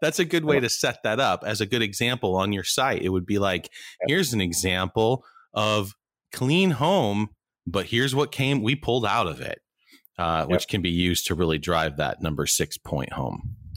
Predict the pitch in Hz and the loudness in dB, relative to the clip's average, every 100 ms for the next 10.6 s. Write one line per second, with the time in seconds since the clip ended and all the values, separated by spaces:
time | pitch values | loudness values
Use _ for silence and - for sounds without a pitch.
0 | - - - 87 - 78 - _ _ _ | -18 -8 -2 -2 0 -4 -6 _ _ _
1 | _ _ _ _ _ _ 135 107 - _ | _ _ _ _ _ _ 2 2 0 _
2 | - 127 123 120 131 135 117 110 113 135 | -2 2 4 2 0 2 4 4 4 2
3 | 135 - - 95 123 117 110 95 107 110 | -2 -8 -12 -2 2 4 4 2 2 4
4 | 107 98 98 107 110 120 139 117 - 123 | 4 2 -2 0 2 4 4 2 0 2
5 | 113 117 113 - 110 110 - 104 98 - | 4 4 2 0 0 2 2 2 0 2
6 | 107 101 - - 101 110 104 104 107 95 | 4 2 0 0 2 2 2 0 2 2
7 | 98 95 98 - 104 95 - 95 92 90 | 4 4 2 -2 -4 -2 0 0 0 0
8 | 90 82 82 71 67 - _ _ - 101 | 2 2 2 0 -4 -12 _ _ -4 0
9 | 92 87 69 58 - _ _ _ _ _ | 2 2 -2 -6 -16 _ _ _ _ _
10 | - 123 139 143 - | -4 2 2 0 -10